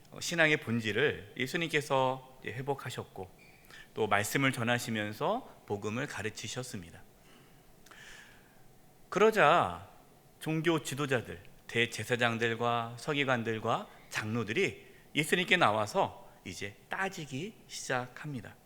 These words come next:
이들은 오늘 본문에 나와 있는 이 대제사장, 서기관, 장로들은 당시 유대, 이 공동체, 유대 사회의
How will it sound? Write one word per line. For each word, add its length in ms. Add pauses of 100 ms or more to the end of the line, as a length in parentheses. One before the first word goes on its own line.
(640)
이들은 440 (360)
오늘 160
본문에 260
나와 320
있는 560
이 220
대제사장, 1080 (280)
서기관, 640
장로들은 600 (760)
당시 800 (140)
유대, 480 (220)
이 100
공동체, 500
유대 300
사회의 520